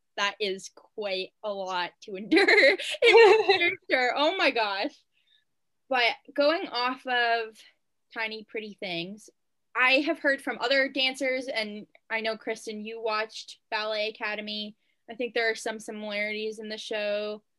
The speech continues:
Speaker 1: I think also a movie we could talk about in comparison to this series is Black Swan. You know, I just, I think that's,
Speaker 2: Yeah.
Speaker 1: you know.
Speaker 2: Black Swan came out,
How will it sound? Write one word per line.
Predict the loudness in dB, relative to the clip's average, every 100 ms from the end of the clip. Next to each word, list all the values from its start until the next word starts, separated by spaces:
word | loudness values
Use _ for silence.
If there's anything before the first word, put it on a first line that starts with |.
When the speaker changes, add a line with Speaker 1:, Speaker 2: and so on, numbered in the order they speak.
| _ _
Speaker 1:
I | -4
think | -2 0 0 -2
also | -2 -2 -2 0
a | 0
movie | -2 -6 -6 -4 -4
we | -4 -6
could | -6
talk | -4 -4 -2
about | 0 0 0 -2 -8 _ _ _
in | -8
comparison | -6 -2 0 0 -2 -10
to | -6 -6 -6 -8 -6
this | -4 -4
series | -4 -8 -6 -4 -6 -6
is | -8 -10
Black | -6 -4 -4 -8
Swan. | -12 -8 -4 -4 -6 -10 _ _ _ _ _ -14
You | -10
know, | -6
I | -6
just, | -8 -12 -18 -20 _ -16
I | -14
think | -14 -14 -8
that's, | -8 -8 _ _ _ _ _ -2
Speaker 2:
Yeah. | 4 6 8 4 2 -10 _ -20
Speaker 1:
you | -16
know. | -16 -20 _
Speaker 2:
Black | 8 10 10 6
Swan | 4 6 8 8 6 2 -4 _ -2
came | 2 6
out, | 6 6 2